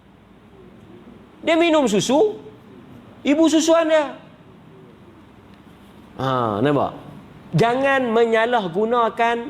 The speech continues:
nama Nabi untuk melariskan produk makanan kita.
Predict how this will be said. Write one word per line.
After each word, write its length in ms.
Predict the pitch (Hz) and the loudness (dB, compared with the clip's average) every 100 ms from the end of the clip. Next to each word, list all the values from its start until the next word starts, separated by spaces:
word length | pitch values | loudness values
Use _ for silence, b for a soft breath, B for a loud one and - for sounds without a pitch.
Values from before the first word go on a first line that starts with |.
| - - 147 | -16 -10 -4
nama 420 | 175 208 214 220 | -2 -2 0 0
Nabi 560 | 202 190 196 180 240 247 | 0 0 -2 -2 -4 -2
untuk 640 | - 190 185 233 269 - - - - - - - - - | 0 0 2 2 2 -2 -16 -20 -20 -20 -20 -20 -20 -4
melariskan 920 | 165 196 202 220 240 240 - 220 202 - | 0 2 2 2 0 -2 -2 -2 -4 -4
produk 480 | 185 185 214 208 165 | -2 0 -2 -4 -6
makanan 480 | 170 185 214 202 135 | -6 -6 -6 -6 -6
kita. 240 | 104 85 | -8 -12